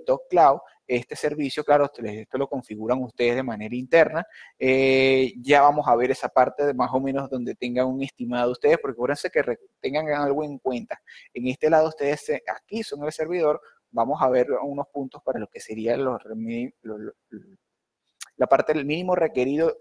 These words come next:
tanto para el lado del cliente como para el lado del servidor, ¿ok?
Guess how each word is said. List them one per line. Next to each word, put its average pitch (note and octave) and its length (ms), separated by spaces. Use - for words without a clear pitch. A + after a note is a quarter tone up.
tanto A#2 320
para A#2 180
el A#2 120
lado D3+ 200
del C#3 160
cliente G#3+ 480
como C3 200
para A2+ 180
el A2 100
lado G#2+ 200
del B2 120
servidor, G#2+ 520
¿ok? - 180